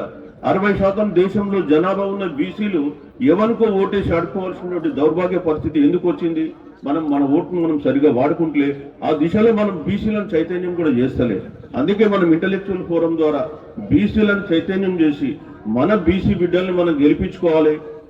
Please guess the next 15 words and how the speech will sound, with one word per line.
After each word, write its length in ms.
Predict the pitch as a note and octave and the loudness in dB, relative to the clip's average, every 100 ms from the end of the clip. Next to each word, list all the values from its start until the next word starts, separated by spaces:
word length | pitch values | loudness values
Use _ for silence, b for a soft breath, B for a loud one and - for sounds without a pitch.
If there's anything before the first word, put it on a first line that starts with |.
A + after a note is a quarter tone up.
| - | -4
చట్టసభల్లో 560 | F3+ F#3+ F3+ F#3 F3+ | -2 -2 -2 0 -2
నిలబెట్టాలి. 720 | D#3 D#3+ F3 E3+ F3 D#3 D3 C#3+ - - | 0 2 2 2 0 2 0 -2 -10 -8
రాబోయే 400 | B2 D#3 F#3 F#3+ | -2 -2 0 -2
కాలంలో 460 | F3 E3+ E3+ E3 D#3 | -2 -2 0 2 2
రాజ్యాధికారం 760 | C#3 C#3+ E3 E3 D#3 D#3+ D#3 | 2 -2 0 0 0 0 0
అనేది 220 | D3 D3+ | 0 0
కూడా 180 | D3 D#3 | -2 -2
బీసీల 420 | C#3 A#2+ E3 F#3+ | -2 -2 -4 -2
చేతిలోకి 560 | D#3+ D3+ D3 C#3+ C#3+ - | -4 -2 -4 -2 -4 -4
తీసుకురావాలనేటువంటి 960 | D#3+ E3 E3+ E3 D#3 D#3 D3 D3 C#3 | -8 -4 0 0 0 0 -2 -4 -2
ఒక 200 | C#3+ C3+ | -2 -4
సంకల్పంతో 800 | C#3 C#3+ D#3+ D#3+ D#3+ D#3 E3 C3 - - - | -4 -2 0 -2 -2 0 0 0 -4 -16 -6
ముందుకు 280 | B2+ F3 F#3 | 0 2 2
పోతూ 300 | E3+ E3+ D#3+ | 4 4 4
ఉన్నాం. 320 | D#3 D3 C3+ | 2 2 0